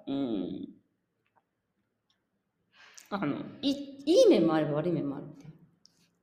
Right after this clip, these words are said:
感じですね。まあ、離婚とかに対してはいい面しかないんじゃないかなと思ってますけど。あ、いわゆるなんか、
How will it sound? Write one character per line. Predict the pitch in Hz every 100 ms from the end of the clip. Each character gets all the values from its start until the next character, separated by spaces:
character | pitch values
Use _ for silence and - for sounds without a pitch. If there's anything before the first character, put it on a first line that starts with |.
| _ _ _ _ _ _ -
感 | 160
じ | 151
で | 156
す | -
ね。 | - -
ま | 269
あ、 |
離 | 233
婚 | 262 453 539 539
と | 622
か | 571 349
に |
対 | 202 254 220
し |
て | 185
は |
い | 269
い | 311
面 | 185 170
し | -
か |
な | 196
い | 196
ん |
じ | 160
ゃ |
な | 185
い |
か | 160
な | 156
と | 156
思 | 165
っ | 160
て |
ま | 151
す | 147
け | -
ど。 | - - - - _ _ _ _ _ _ _ _
あ、 | -
い | 226 214
わ | 262
ゆ |
る | -
な | 170
ん |
か、 | 151